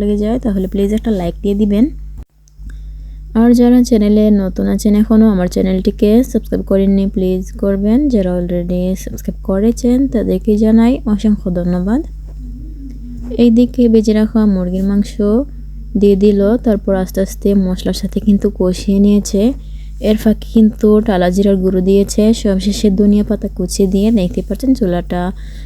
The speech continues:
মানে চুলা থেকে কড়াইটা নামিয়ে নিছে। দেখতেই পাচ্ছেন যেমন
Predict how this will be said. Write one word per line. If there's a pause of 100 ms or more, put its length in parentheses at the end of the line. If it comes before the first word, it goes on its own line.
মানে
চুলা
থেকে
কড়াইটা (120)
নামিয়ে
নিছে। (640)
দেখতেই
পাচ্ছেন
যেমন